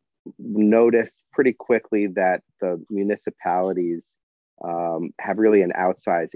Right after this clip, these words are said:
influence relative to the state, um, in, in getting these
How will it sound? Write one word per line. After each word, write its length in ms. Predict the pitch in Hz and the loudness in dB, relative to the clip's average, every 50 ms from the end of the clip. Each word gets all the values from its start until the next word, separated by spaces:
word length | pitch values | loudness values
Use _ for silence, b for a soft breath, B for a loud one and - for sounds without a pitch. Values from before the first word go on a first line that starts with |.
| - | -10
influence 680 | - 87 87 85 _ _ - 87 85 82 80 78 80 _ _ _ _ _ _ | -10 -10 -10 -10 _ _ -4 -4 -2 -4 -4 -6 -10 _ _ _ _ _ _
relative 460 | - 87 85 85 80 - - 87 - | 0 0 0 0 -2 -4 -6 -8 -8
to 60 | - _ | -8 _
the 80 | - - | -12 -12
state, 460 | - _ _ - 92 87 85 78 - - _ _ _ _ _ _ _ _ - | -12 _ _ -2 0 0 0 -2 -4 -10 _ _ _ _ _ _ _ _ -8
um, 300 | 82 82 80 80 80 - - | -4 -4 -2 -2 -4 -4 -6
in, 220 | - 85 85 78 | -4 -4 -4 -2
in 160 | - 87 85 80 | -2 -4 -2 -2
getting 280 | 92 87 85 85 80 | 0 0 0 0 0
these 180 | 78 78 78 | -2 -2 -4